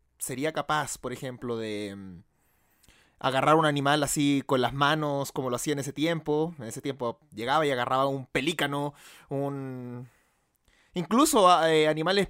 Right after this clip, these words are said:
muy peligrosos como un aguilucho, una lechuza, un búho, pues ahora sería más diferente porque, eh, he perdido práctica con el tiempo. O sea, ha pasado tanto tiempo que, que no sé si podría agarrar animales de ese calibre.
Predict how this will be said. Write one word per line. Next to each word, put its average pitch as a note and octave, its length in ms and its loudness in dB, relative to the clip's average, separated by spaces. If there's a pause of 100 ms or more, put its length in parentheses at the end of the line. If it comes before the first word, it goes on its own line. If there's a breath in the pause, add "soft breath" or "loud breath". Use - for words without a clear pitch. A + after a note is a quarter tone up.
muy D#3+ 360 -4
peligrosos F3+ 480 -2
como B2+ 340 -2
un C#3 140 -2
aguilucho, E3+ 680 0
una C#3 300 -4
lechuza, D3 560 -2
un C3+ 220 -2
búho, F#3 380 0 (840 soft breath)
pues B3 240 0
ahora - 220 0
sería B3+ 260 2
más C4 120 2
diferente G#3+ 440 0
porque, C#3+ 580 -2 (800 soft breath)
eh, F#3 640 4
he G#3 100 6
perdido A3+ 380 2
práctica G#3 440 0
con E3 120 -2
el D3+ 100 -4
tiempo. C3+ 220 -6
O - 40 -10
sea, F#3+ 120 -6
ha - 40 -6
pasado G3 280 -4
tanto G#3 220 -6
tiempo G#3 440 -8
que, B2+ 320 -10
que D3 80 -8
no D3+ 100 -6
sé - 100 -8
si - 120 -10
podría F#3 360 -4
agarrar F3 260 -4
animales E3 360 -4
de D#3+ 80 -8
ese D#3+ 140 -8
calibre. E3+ 460 -4